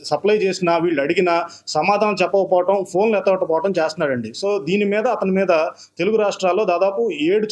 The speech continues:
చోట్ల ఎఫ్ఐఆర్లు ఫైల్ అయినాయండి, చీటింగ్ కేసులు అవనివ్వండి. తర్వాత మాకు సెంట్రల్ గవర్నమెంట్ వారి దగ్గర నుంచి ట్రేడ్ మార్క్ రిజిస్ట్రేషన్ కూడా ఉందండి. రెండు వేల ఇరవై రెండు నుంచి రెండు వేల ముప్పై రెండు వరకు మాకు సెంట్రల్ గవర్నమెంట్ వారు ట్రేడ్ మార్క్ కూడా రిజిస్టర్ చేశారు. మద్రాస్ ఫిల్టర్ కాఫీ అనే బ్రాండ్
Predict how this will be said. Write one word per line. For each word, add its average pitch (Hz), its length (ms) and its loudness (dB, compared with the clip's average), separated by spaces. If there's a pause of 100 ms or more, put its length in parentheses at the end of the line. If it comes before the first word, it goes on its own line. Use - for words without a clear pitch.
చోట్ల 208 220 0
ఎఫ్ఐఆర్లు 196 480 0
ఫైల్ 175 180 0
అయినాయండి, 147 340 -2
చీటింగ్ 208 360 -2
కేసులు 190 280 0
అవనివ్వండి. 175 520 0
తర్వాత 190 400 0
మాకు 196 460 0 (340)
సెంట్రల్ 208 300 0
గవర్నమెంట్ 220 280 2
వారి 185 200 2
దగ్గర 185 240 0
నుంచి 190 220 0
ట్రేడ్ 226 320 0
మార్క్ 233 220 0
రిజిస్ట్రేషన్ 196 400 -2
కూడా 202 140 2
ఉందండి. 156 280 -2
రెండు 156 220 0
వేల 214 160 2
ఇరవై 190 200 0
రెండు 185 200 -2
నుంచి 190 200 -4
రెండు 185 200 2
వేల 202 120 0
ముప్పై 180 220 -2
రెండు 175 180 0
వరకు 170 260 2
మాకు 208 500 -2 (360)
సెంట్రల్ 208 280 2
గవర్నమెంట్ 202 300 2
వారు 226 140 2
ట్రేడ్ 214 240 0
మార్క్ 214 220 -2
కూడా 233 200 4
రిజిస్టర్ 214 340 0
చేశారు. 214 320 2 (100)
మద్రాస్ 202 280 0
ఫిల్టర్ 190 260 -2
కాఫీ 180 260 0
అనే 175 180 0
బ్రాండ్ 156 420 0